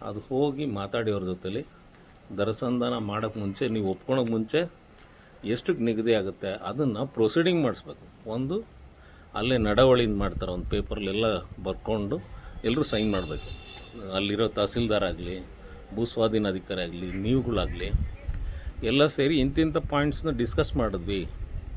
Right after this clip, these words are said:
ಅಂತ ಒಂದು ಪ್ರೊಸೀಡಿಂಗ್ ಮಾಡಿ, ಆ ಕಾಪಿ ಪ್ರತಿನ ನೀವು ತೊಗೋಬೇಕು.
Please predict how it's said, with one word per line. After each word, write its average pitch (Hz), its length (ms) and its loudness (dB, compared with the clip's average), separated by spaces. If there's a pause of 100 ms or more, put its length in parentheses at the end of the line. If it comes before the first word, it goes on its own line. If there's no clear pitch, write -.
(420)
ಅಂತ 127 180 0
ಒಂದು 123 140 2
ಪ್ರೊಸೀಡಿಂಗ್ 143 520 4
ಮಾಡಿ, 104 260 0
ಆ 120 220 0
ಕಾಪಿ 139 420 0
ಪ್ರತಿನ 147 440 2
ನೀವು 160 300 4
ತೊಗೋಬೇಕು. 120 460 4